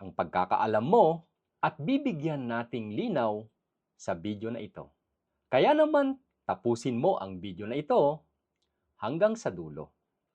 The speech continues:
Number five na maling akala, ang home buyer ba ang mag-a-apply ng housing loan?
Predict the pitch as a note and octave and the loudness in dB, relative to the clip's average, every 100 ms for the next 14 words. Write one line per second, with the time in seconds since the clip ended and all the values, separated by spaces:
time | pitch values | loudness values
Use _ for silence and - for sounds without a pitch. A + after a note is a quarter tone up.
0 | _ F2+ A2 G2+ G#2+ - B3 C#4 C4 D#3 | _ -2 -2 0 -4 6 12 12 10 4
1 | A#2 G#2+ G#2+ D#3 D#3 G#2+ - F#2 G2 G#3 | -2 -2 -2 -2 -4 -6 -2 0 6 4
2 | - _ _ _ _ - C#3 D3+ F3+ F#4+ | 4 _ _ _ _ 0 2 4 6 6
3 | F#4+ E3 D3+ C#3 A#2 G2+ G#3+ C3+ C#3 _ | 8 10 10 8 4 4 4 4 0 _
4 | _ _ _ _ F#2+ G2 F#2+ F#2 F2+ F#2+ | _ _ _ _ -8 -4 -2 -2 -2 -2
5 | - G#3 B3 C3 F#2 E2+ E2 E2+ - F2 | 0 6 6 6 -2 -6 -6 -8 -8 -6
6 | F#2 D3+ E4 | 4 4 4